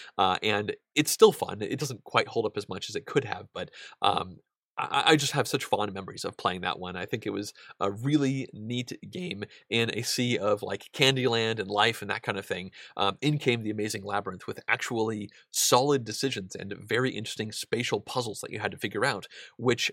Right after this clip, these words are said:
I was able to do as a child, probably not very well, but I still felt like I was doing cool things, even when I was super young. So I think that's a really impressive game. Uh, and I think it's still being published. I think it's still around. I, I can't really be sure about that one, though.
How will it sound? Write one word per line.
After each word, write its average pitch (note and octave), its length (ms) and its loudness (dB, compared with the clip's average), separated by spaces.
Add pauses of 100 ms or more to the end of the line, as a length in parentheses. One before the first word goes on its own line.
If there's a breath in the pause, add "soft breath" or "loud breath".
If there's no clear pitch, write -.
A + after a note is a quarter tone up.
I G#2 120 4
was A#2 260 -2
able F#3 200 0
to - 120 -6
do E3+ 380 -4
as A#2 180 -2
a G#2+ 40 -8
child, A#2+ 400 -2
probably B2 200 0
not A2+ 140 -4
very G2+ 160 -4
well, A2+ 360 0 (260 loud breath)
but A2+ 260 4 (240)
I A2+ 100 -2
still C#3+ 200 4
felt C#3 220 8
like A2+ 160 0
I A2 60 4
was G#2+ 100 0
doing G2 200 -6
cool A2+ 220 2
things, - 360 0 (100)
even B2+ 240 0
when G#2 120 -4
I F2+ 60 -6
was - 120 -8
super - 200 -6
young. F#2+ 260 -10
So - 200 -4
I A#2+ 140 0
think D#3 180 0
that's - 300 0
a G#2 80 -2
really G#2+ 280 -4
impressive - 400 -10
game. - 240 -10 (400 loud breath)
Uh, F#2 180 0
and A2+ 120 0
I - 60 2
think - 500 -2
it's - 180 0
still A#2+ 560 4
being G2+ 160 -4
published. - 340 -2
I - 40 -2
think C#3 200 -2
it's G2+ 120 -2
still A2 260 2
around. G2 320 -6
I, G2+ 240 -4
I A#2 40 0
can't A#2 260 0
really F#2+ 220 -6 (120)
be A2 80 -6
sure G2+ 180 -2
about - 180 -10
that - 140 -12
one, - 120 -18
though. - 180 -20